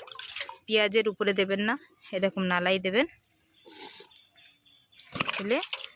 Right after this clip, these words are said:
মাঝখানটা আপনার শুকনো থাকবে। এই এতে আপনার শেকড়ের, এতে আপনার পানিটা পুরো এই যে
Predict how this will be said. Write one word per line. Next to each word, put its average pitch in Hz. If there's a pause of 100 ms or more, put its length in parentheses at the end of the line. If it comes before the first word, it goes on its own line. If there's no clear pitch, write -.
(500)
মাঝখানটা 190
আপনার 185
শুকনো 202 (100)
থাকবে। 214 (1300)
এই 196 (120)
এতে 185
আপনার 185 (280)
শেকড়ের, 175 (540)
এতে 185
আপনার 190
পানিটা 170
পুরো 214 (800)
এই 170
যে 180